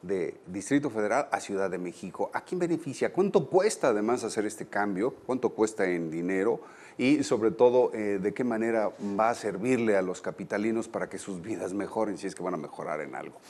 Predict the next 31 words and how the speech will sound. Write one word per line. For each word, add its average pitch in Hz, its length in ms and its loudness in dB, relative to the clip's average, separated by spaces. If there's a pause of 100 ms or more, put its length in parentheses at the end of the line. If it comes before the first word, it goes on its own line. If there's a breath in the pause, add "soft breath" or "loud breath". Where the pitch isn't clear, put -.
(340 loud breath)
Hemos 254 180 8
decidido 196 300 10
invitar 151 340 10
a 143 60 10
alguien 135 200 6
que 113 140 0
seguramente 123 460 2
usted 120 220 4
ya 117 120 6
lo 110 140 4
conoce 107 320 -2
porque 107 240 -2
lo 110 60 2
hemos 110 140 -2
tenido 101 260 0
aquí 104 120 -4
en 101 60 0
el 98 100 0
programa 110 480 2
presentando 95 500 -4
su 92 120 -12
libro. 110 340 2
Él 95 160 0
es 92 160 -4
escritor, 85 460 0
además 95 440 0
de 90 120 -2
abogado 98 400 2
y 98 100 0
otras 107 300 2
cosas, 127 480 8